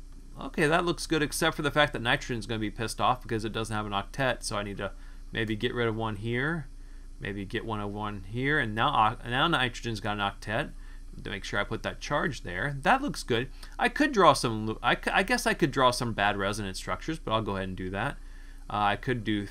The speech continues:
three over here, right? And that would be kinda funky.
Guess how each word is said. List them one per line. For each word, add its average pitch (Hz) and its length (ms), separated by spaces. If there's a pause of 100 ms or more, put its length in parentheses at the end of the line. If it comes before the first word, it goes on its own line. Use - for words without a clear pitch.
(200)
three 139 340
over 101 260
here, 95 420
right? 107 460
And 101 100
that 110 140
would 117 100
be 101 140
kinda 101 240
funky. 107 540